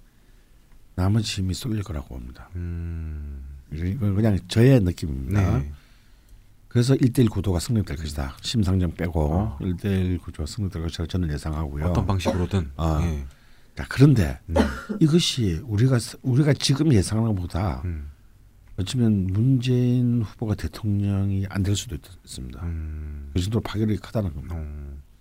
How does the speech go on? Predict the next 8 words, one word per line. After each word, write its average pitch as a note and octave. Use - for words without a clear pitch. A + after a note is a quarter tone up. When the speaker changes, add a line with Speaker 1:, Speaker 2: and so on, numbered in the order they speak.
Speaker 1:
어쩌면 B2
심상정 C#3
정의당하고 C3
정의당 D#3
표까지를 D3+
구걸해야 C3+
되는 D2+
Speaker 2:
네. D#2